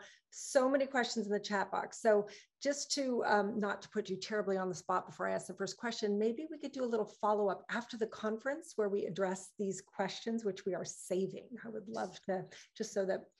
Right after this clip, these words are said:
people can get them answered. So there were a lot of questions about, obviously, Trikafta and the shift, and, you know, are people having, um, less sputum so that,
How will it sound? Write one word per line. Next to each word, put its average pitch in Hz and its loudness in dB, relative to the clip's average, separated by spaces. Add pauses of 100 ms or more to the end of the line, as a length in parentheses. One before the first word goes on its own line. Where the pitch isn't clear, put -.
(280)
people 226 -2
can 190 -6
get 190 -4
them 196 -2
answered. 196 -4
So 233 2
there 226 4
were 220 4
a 226 4
lot 240 4
of 269 -2
questions 220 -2
about, 196 4
obviously, 190 0 (400)
Trikafta 202 0 (320)
and 214 4
the 196 2
shift, - 0 (100)
and, 208 2
you 214 -2
know, 220 -6
are 208 -2
people 220 -2
having, 202 2 (580)
um, 196 -4 (140)
less 226 2
sputum 247 0
so 233 4
that, 202 4